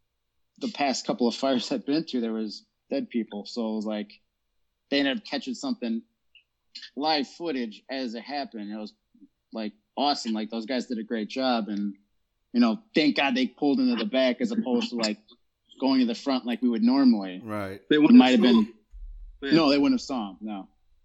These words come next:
Speaker 1: They might have heard him yelling, like,
Speaker 2: Yeesh.
Speaker 1: he would have been jumping off the roof. 'Cause, you know, you see the,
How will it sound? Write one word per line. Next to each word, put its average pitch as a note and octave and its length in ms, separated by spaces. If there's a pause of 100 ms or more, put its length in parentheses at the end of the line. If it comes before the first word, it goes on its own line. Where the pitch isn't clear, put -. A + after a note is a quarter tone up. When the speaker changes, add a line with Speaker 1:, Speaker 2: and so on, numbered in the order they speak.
Speaker 1:
They C3+ 80
might - 100
have - 80
heard C3+ 160
him A2 80
yelling, B2 480 (100)
like, A2+ 200 (840)
Speaker 2:
Yeesh. A2+ 200
Speaker 1:
he B2 100
would A#2+ 80
have G#2+ 80
been G#2+ 140
jumping B2 260
off A#2 200
the A#2 80
roof. C3+ 380 (840)
'Cause, G#2+ 140
you A#2+ 220
know, A2+ 60
you G#2+ 60
see C3 160
the, G#2+ 140